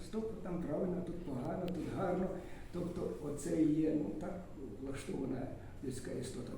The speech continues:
Тому я вам щиро дякую, що ви прийшли. І на сам кінець я дякую видавництву, дякую, е, спонсорам, які мені помогли. До речі, е, мав бути і Галаган сьогодні з роду знаменитих Галаганів.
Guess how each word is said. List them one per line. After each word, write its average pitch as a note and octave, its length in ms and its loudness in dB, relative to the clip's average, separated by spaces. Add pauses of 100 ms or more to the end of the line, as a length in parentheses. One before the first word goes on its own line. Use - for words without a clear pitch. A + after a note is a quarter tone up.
Тому D3 140 6
я D#3+ 140 10
вам D#3 240 6
щиро D#3 300 6 (120)
дякую, D#3 300 2
що - 140 2
ви - 60 4
прийшли. - 380 0 (200)
І - 60 2
на - 140 6
сам - 300 6
кінець - 400 8 (520)
я C3+ 120 8
дякую D#3+ 360 8
видавництву, - 800 8 (1000)
дякую, - 640 6 (240)
е, - 40 0
спонсорам, D3 680 6
які D3 140 6
мені C#3 240 10
помогли. C3 680 4 (600)
До C3 80 6
речі, C#3 420 6
е, C3+ 480 0 (280)
мав C3+ 380 6
бути C#3+ 180 2
і - 20 8
Галаган - 560 4
сьогодні D3+ 400 6
з C#3+ 100 8
роду D3+ 400 6
знаменитих D#3 560 8
Галаганів. C#3+ 560 0